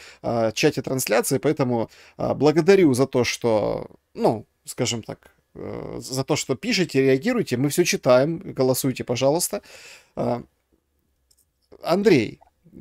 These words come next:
а, я хочу резко переключиться, но это прям очень важно. А, м, с вот этой нервозности, а, о которой ты говоришь, да, по поводу заявлений, там, Кличко, Порошенко,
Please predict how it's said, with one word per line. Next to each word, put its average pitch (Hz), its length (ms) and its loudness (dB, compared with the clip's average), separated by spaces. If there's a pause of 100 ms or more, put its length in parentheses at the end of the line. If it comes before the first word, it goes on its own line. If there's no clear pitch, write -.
(100)
а, 110 420 -6 (160)
я 247 400 4
хочу 220 580 0 (140)
резко 127 840 2 (260)
переключиться, 151 760 -2
но 151 120 0
это 196 180 -2
прям 180 260 -2
очень 151 280 -2
важно. 120 480 -6 (720)
А, 110 300 -2 (300)
м, 104 420 -18 (320)
с - 180 -4
вот 160 140 -4
этой 185 240 4
нервозности, 170 1000 0 (600)
а, 110 540 -8
о 123 80 -8
которой 139 340 -2
ты 139 120 -6
говоришь, 135 720 -2
да, 151 160 -2
по 135 120 -8
поводу 120 340 -4
заявлений, 123 680 0
там, 117 180 -10
Кличко, - 520 -4
Порошенко, 113 840 -6